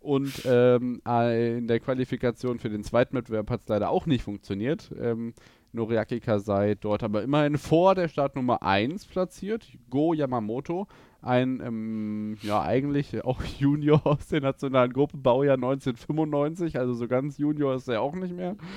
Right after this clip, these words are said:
Ähm, ja, Noriaki Kasai, Baujahr neunzehnhundertzweiundsiebzig, da also auch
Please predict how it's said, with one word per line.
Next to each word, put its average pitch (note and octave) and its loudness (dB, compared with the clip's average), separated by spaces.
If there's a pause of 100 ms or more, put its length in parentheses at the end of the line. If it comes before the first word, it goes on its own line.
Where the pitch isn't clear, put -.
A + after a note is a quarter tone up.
(360)
Ähm, C#3 0
ja, G2+ 2 (400)
Noriaki A#2+ -2
Kasai, A2 4
Baujahr G#2+ 0
neunzehnhundertzweiundsiebzig, G#2 -4
da F#2 -4
also F#2+ -4
auch B2+ -2